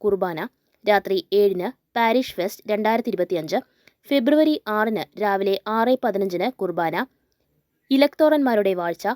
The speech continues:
വൈകിട്ട് അഞ്ച് മുപ്പതിന് കുർബാന, കാഴ്ച സമർപ്പണം, വാഹന വെഞ്ചരിപ്പ്. ഏഴിന് വൈകിട്ട് അഞ്ച് മുപ്പതിന് പ്രസുതേന്തി വാഴ്ച, കുർബാന, രണ്ടായിരത്തി ഇരുപത്തിയാറിലെ പ്രസുതേന്തിമാരുടെ കാഴ്ച സമർപ്പണം, എട്ടിന്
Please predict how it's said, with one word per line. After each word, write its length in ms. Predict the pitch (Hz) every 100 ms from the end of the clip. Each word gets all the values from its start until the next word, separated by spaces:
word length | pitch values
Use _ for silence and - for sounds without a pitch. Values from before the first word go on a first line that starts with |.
| - _ _ -
വൈകിട്ട് 500 | 226 214 220 214 214 -
അഞ്ച് 320 | 233 233 277 240
മുപ്പതിന് 340 | 190 180 190 - 233
കുർബാന, 460 | 196 175 160 202 - _ _ -
കാഴ്ച 300 | 262 262 262
സമർപ്പണം, 480 | 277 262 - 165 208 - -
വാഹന 460 | 220 247 247 294 277
വെഞ്ചരിപ്പ്. 480 | 226 180 170 151 - _ _ _ _ -
ഏഴിന് 400 | 220 220 202 226 -
വൈകിട്ട് 460 | 214 208 220 214 214 220
അഞ്ച് 260 | 247 254 294 254
മുപ്പതിന് 360 | 214 185 180 262 _
പ്രസുതേന്തി 440 | 262 240 269 277 262
വാഴ്ച, 320 | 170 165 190 233 _ _ _ 233
കുർബാന, 460 | 220 220 180 175 - _ _ -
രണ്ടായിരത്തി 420 | 262 262 294 302
ഇരുപത്തിയാറിലെ 600 | 294 269 262 247 233 226 - -
പ്രസുതേന്തിമാരുടെ 720 | 226 214 262 262 247 214 185 -
കാഴ്ച 240 | 214 208 -
സമർപ്പണം, 380 | 190 170 170 - - _ _ _
എട്ടിന് 360 | 226 - 220